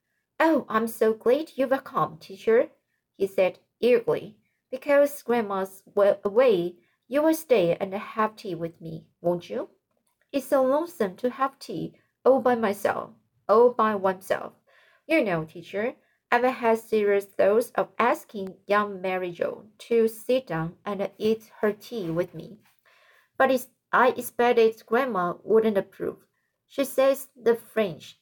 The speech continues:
have to be kept, kept in their place, and anyhow it's difficult to talk with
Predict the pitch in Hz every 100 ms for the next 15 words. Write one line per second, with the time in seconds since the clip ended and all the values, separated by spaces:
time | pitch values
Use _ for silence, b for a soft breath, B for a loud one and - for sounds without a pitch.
0 | _ _ 240 247 - 294 277 - 254 226
1 | 226 - - _ _ - 233 226 - 214
2 | 202 196 202 196 - - 160 151 - -
3 | b b b b 226 220 196 240 311 254
4 | 190 185 - 226 - 247 240 - 165 165
5 | _ 180 165 - 175 175 180 175